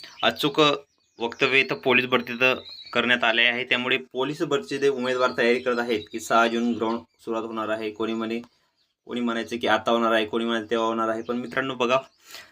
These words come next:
जून अखेरीस पुढील प्रक्रिया राबवली जाणार असल्याची ही माहिती सूत्रांकडून आपल्याला प्राप्त झालेली आहे. मित्रांनो, आताची सर्वात मोठी ही अपडेट समोर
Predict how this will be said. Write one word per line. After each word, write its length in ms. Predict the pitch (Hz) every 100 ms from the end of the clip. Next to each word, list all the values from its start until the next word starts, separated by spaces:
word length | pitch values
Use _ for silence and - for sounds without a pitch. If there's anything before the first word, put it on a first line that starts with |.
| _ _ _ _ _ -
जून 220 | 147 160
अखेरीस 580 | 160 127 120 143 127 120
पुढील 420 | _ 131 127 139
प्रक्रिया 340 | 127 120 123
राबवली 320 | 120 117 117 117
जाणार 220 | 117 113
असल्याची 480 | - 117 120 117 120
ही 80 |
माहिती 420 | 117 107 104 139 180
सूत्रांकडून 440 | - 113 113 110
आपल्याला 260 | 110 110 110
प्राप्त 400 | - 110 - 117
झालेली 340 | 110 110 107
आहे. 140 | 127
मित्रांनो, 360 | 127 120 131 139
आताची 440 | 127 120 135 -
सर्वात 540 | - 139 120 131 135 147
मोठी 300 | 135 123 123
ही 160 | 127 113
अपडेट 360 | 107 113 120
समोर 360 | 120 131 113